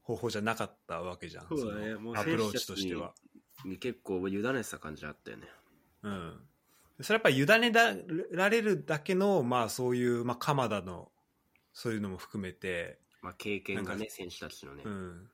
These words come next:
Speaker 1: そうそうそう。そこはあったのかもしんないけど、まあ、だからそれは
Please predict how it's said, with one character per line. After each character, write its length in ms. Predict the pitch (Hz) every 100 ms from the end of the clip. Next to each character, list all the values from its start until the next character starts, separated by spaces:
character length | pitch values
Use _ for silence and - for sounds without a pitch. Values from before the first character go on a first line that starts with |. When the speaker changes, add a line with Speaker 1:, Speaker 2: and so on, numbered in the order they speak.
| _
Speaker 1:
そ 140 | - 104
う 40 |
そ 160 | 90 98
う 40 |
そ 200 | 90 92
う。 40 | 90
そ 120 | -
こ 160 | - 185
は 180 | 170
あ 40 | 170
っ 80 | - _
た 120 | 135
の 80 | 113
か 100 | 107
も 100 | 104
し 120 | -
ん 100 | 110
な 100 | 110
い 80 | 104
け 140 | 95 98
ど、 240 | 98 95 - - - - - - _ _ _ _ _ _ -
ま 100 | 156
あ、 20 |
だ 80 | 147
か 100 | 123
ら 40 |
そ 140 | 107 190
れ 80 |
は 280 | 214 208 190